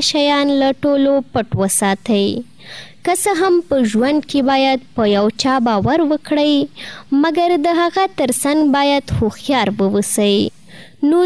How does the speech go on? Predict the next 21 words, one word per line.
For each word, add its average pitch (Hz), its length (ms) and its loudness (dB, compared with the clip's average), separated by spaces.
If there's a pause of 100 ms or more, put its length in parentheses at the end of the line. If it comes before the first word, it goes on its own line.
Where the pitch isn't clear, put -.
د 359 140 2
دې 403 180 2
لپاره 349 400 0 (140)
چې 320 280 0
په 208 220 0
ژوند 277 300 0
کې 277 120 0 (120)
له 254 200 2
ستونزو 311 560 0
سره 254 240 0 (160)
مخ 214 240 -2
نه 254 240 0
شئ 294 240 0 (580)
او 277 60 2 (100)
په 349 140 0
خپل 381 320 0
شوي 381 280 2 (120)
باور 302 420 0
پښیمانه 190 800 0
نه 240 160 0 (100)
شئ، 294 240 0